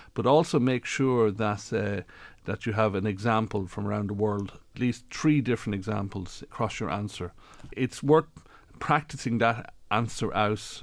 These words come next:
and, uh, over the next few weeks. And, uh, and certainly it's, the timing of it will be very important,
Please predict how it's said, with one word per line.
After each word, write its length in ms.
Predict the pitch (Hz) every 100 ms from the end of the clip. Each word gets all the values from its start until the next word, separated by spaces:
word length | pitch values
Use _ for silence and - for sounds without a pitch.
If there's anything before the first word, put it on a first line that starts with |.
| 147
and, 480 | 120 104 101 101 - -
uh, 340 | 101 101 98 80
over 200 | 98 98
the 60 |
next 160 | 92 -
few 180 | - 101
weeks. 500 | 104 98 - - - - - -
And, 480 | 98 98 95 95 104
uh, 220 | 92 95 - - -
and 140 | - 92
certainly 500 | - 117 110 104 98 - -
it's, 280 | 104 107 -
the 100 | 117
timing 460 | - - 135 139 123
of 120 | 110
it 40 |
will 160 | 98 104
be 80 | 104
very 280 | 107 104
important, 640 | 101 104 107 104 - 101 -